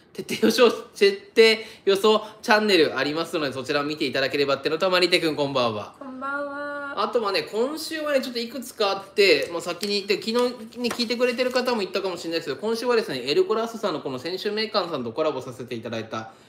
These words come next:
Speaker 1: えー、動画を二、三出そうかなって思ってるのと、まあ、あとはこっちのラボも含めて言うんであれば、やっぱゼルビア、あとは、まあ、アントラーズ、そのあたり中心に動画を出すんじゃないかなって思ってて、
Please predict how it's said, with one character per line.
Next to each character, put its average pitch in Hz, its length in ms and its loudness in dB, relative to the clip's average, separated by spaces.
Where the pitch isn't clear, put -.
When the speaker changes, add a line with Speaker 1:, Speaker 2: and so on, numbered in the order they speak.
Speaker 1:
え 135 80 -2
ー、 127 60 -2
動 139 160 -2
画 135 120 0
を 131 100 0
二、 165 120 -4
三 151 200 -2
出 113 100 -4
そ 135 140 -6
う 123 60 -6
か 120 100 -6
な 113 100 -4
っ 110 80 -12
て 117 60 -10
思 120 120 -4
っ 127 80 -10
て 139 100 -4
る 120 100 -6
の 113 100 -6
と、 208 500 -2
ま 160 160 -2
あ、 156 60 0
あ 165 40 -4
と 269 180 -6
は 233 160 4
こ 180 140 -4
っ - 140 -10
ち 233 200 -10
の 240 380 -2
ラ 190 120 -2
ボ 233 120 0
も 214 180 -2
含 202 180 -8
め 208 120 -4
て 202 80 -2
言 202 120 2
う - 40 -4
ん - 20 -6
で 220 80 -2
あ 220 60 -2
れ 226 100 -2
ば、 247 120 -2
や 240 40 0
っ 233 60 -4
ぱ 160 100 0
ゼ 131 240 -4
ル 156 140 -2
ビ 160 240 0
ア、 156 400 2
あ 151 80 -2
と 151 200 -2
は、 120 640 2
ま 151 140 2
あ、 139 80 2
ア 143 40 0
ン 147 160 -6
ト 143 140 -2
ラ 127 200 2
ー 113 40 -2
ズ、 117 80 -4
そ 151 140 -8
の 180 140 -2
あ 208 60 -4
た 226 140 0
り 214 140 -2
中 196 300 -6
心 208 400 -4
に 220 140 0
動 190 220 0
画 190 140 2
を 185 40 4
出 185 60 2
す 185 180 -4
ん 180 80 -2
じ 156 80 -2
ゃ 151 40 0
な 147 120 0
い 147 60 -2
か 143 140 -2
な 143 120 0
っ 139 100 -10
て - 60 -6
思 127 160 -4
っ 151 80 -8
て - 80 -8
て、 202 520 2